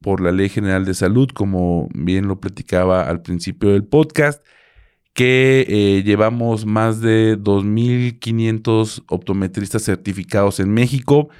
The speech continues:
en algunos países como Perú, Chile, Colombia, Ecuador.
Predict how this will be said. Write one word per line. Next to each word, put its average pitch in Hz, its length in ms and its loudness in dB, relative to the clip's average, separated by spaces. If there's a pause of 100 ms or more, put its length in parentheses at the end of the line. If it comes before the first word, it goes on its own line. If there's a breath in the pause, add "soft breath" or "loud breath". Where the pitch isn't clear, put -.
(420 soft breath)
en 104 320 0
algunos 107 420 0
países 107 440 -2
como 107 540 0
Perú, 113 420 2 (460 soft breath)
Chile, 123 500 0
Colombia, 113 720 2
Ecuador. 107 720 0